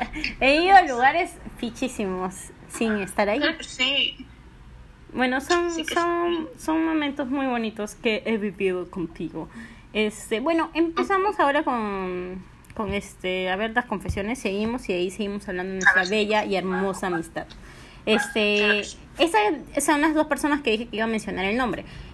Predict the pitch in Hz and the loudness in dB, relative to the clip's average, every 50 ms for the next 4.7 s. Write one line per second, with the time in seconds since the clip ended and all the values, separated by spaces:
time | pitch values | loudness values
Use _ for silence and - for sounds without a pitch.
0 | - - 196 190 180 185 - - 190 180 - - - 311 302 302 233 233 254 370 | -6 -2 0 0 0 0 -2 -2 -2 -2 0 6 8 8 8 8 8 6 4 4
1 | 480 - - - - - - - - - - - - - - - - - - - | 4 0 -8 -16 -16 -16 -16 -16 -14 -14 -14 -12 -12 -12 -12 -12 -12 -12 -8 -4
2 | 226 226 226 226 262 277 269 - - 202 180 - - - 294 285 285 285 349 320 | -4 -2 -2 0 0 -2 0 -2 -2 -2 -4 -4 0 2 4 4 4 4 2 2
3 | 277 233 220 196 - - 165 151 - - - - - 269 277 285 302 285 - 370 | 2 2 0 -2 -2 -4 -6 -6 -8 -10 -8 -2 2 4 4 4 4 4 4 4
4 | 381 415 427 - 320 262 269 262 247 254 269 403 - - | 4 4 4 4 6 6 8 6 6 6 4 0 -2 -4